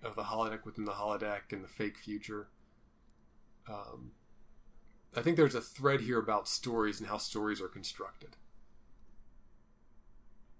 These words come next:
<laughs> Oh, man. Um, you know, in terms of having conflicts to move characters and moving characters around to be what the audience expects. Good villains.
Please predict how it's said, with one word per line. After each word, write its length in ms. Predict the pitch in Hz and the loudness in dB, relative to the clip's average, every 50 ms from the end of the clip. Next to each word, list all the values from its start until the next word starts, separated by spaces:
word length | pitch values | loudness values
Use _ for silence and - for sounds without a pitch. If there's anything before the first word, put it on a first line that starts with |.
| - - - - - - - - | -20 -20 -20 -16 -16 -10 -4 -2
<laughs> 100 | 139 139 - - - - - - - - - - - - - - - - - - - - - - - - - - - - 117 | -2 -2 -2 -6 -18 -18 -18 -16 -16 -16 -14 -14 -16 -16 -16 -18 -18 -18 -18 -16 -14 -14 -14 -14 -14 -18 -18 -16 -12 -10 -8
Oh, 180 | 110 98 90 | -6 -6 -6
man. 220 | 92 95 95 92 - - - - - - - - - - - - - - - - - - - | -6 -8 -10 -10 -12 -18 -20 -20 -20 -20 -20 -20 -20 -18 -18 -18 -18 -20 -20 -20 -20 -12 -4
Um, 560 | - 113 110 107 104 101 101 98 98 104 107 - - - - - | 0 0 2 2 0 0 -2 -4 -6 -8 -12 -14 -16 -18 -10 0
you 120 | - 151 143 | 4 6 6
know, 80 | 127 | 6
in 80 | 123 120 | 6 6
terms 280 | - 123 117 113 107 104 | 4 4 2 2 2 0
of 200 | 107 101 98 - - - - - - - - - - | 0 -2 -2 -6 -14 -14 -16 -18 -20 -20 -20 -10 -2
having 280 | - 127 120 123 123 | 2 2 2 2 0
conflicts 560 | 117 - 120 120 117 113 - 120 113 - - - | -2 -2 0 0 0 0 -2 -2 -2 -2 -2 -2
to 40 | |
move 200 | 107 101 98 - | -2 -2 -4 -4
characters 760 | - - 120 123 120 120 110 - 120 113 113 110 107 104 98 - | -4 -2 -2 0 0 -2 -2 -2 -2 -2 -2 -2 -2 -4 -6 -8
and 220 | 95 92 95 104 | -8 -10 -8 -4
moving 260 | 110 117 117 117 120 | -2 0 0 0 0
characters 400 | 117 - 110 110 104 101 113 - | 0 0 0 0 0 0 -2 -2
around 280 | 104 104 104 101 104 - | 0 0 0 0 -2 -4
to 80 | - | -4
be 100 | 101 104 | -2 -2
what 300 | 101 92 95 104 101 - | -2 0 0 0 0 0
the 100 | - 107 | -2 -4
audience 400 | 98 95 98 98 98 98 92 - | -2 -2 -2 -4 -4 -6 -8 -8
expects. 680 | 101 - - - - 104 98 98 - - - - - - - - - - - - - - - - - - - - - - - - - - - - - - - - - - - - - - - - - - | -6 -6 -8 -4 -2 -2 -4 -4 -4 -6 -8 -10 -10 -12 -16 -18 -18 -18 -18 -20 -20 -20 -20 -20 -20 -20 -20 -20 -20 -20 -20 -20 -20 -20 -20 -20 -20 -20 -20 -20 -20 -20 -20 -20 -20 -20 -20 -20 -10 -2
Good 180 | - 113 107 101 | -2 -2 -2 -2
villains. 600 | 101 104 104 101 98 98 98 98 - - - | -6 -8 -6 -6 -8 -8 -8 -8 -10 -10 -12